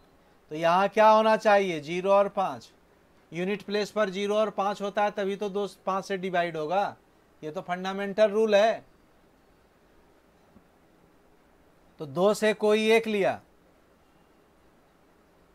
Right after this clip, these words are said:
राइट? एक यहाँ पर यूज़ हो गया डिजिट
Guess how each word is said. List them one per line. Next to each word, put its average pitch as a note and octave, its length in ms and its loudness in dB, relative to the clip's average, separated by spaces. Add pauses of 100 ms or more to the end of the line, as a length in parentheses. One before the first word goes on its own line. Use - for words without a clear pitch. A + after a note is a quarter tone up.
(400)
राइट? F#3 420 0 (2500)
एक G3+ 280 0
यहाँ G#3+ 260 4
पर G#3+ 180 2
यूज़ G#3+ 260 0
हो G#3+ 140 2
गया G#3+ 180 2
डिजिट E3+ 440 -6